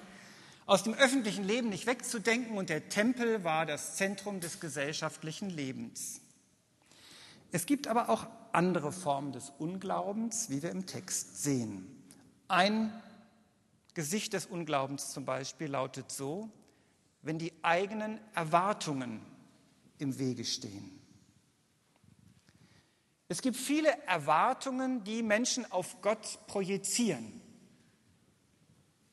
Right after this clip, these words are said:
Manchmal so sehr, dass man das Gefühl hat, Gott ist letztlich nichts anderes als das Produkt der eigenen Erwartung und Projektion.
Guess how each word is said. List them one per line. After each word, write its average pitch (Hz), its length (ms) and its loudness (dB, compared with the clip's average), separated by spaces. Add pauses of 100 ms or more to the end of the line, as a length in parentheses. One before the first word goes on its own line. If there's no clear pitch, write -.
(440)
Manchmal 254 440 8
so 240 260 4
sehr, 240 300 4
dass 220 200 0
man 214 120 0
das 196 180 -2
Gefühl 233 420 0
hat, 220 360 0 (460)
Gott 254 220 4
ist 214 220 0
letztlich 220 420 2
nichts - 380 4
anderes 233 540 2
als 180 300 0
das 185 300 -2
Produkt - 720 -2 (540)
der - 140 -4 (100)
eigenen 165 760 0 (300)
Erwartung 139 720 -4
und 135 160 -8
Projektion. 143 760 -6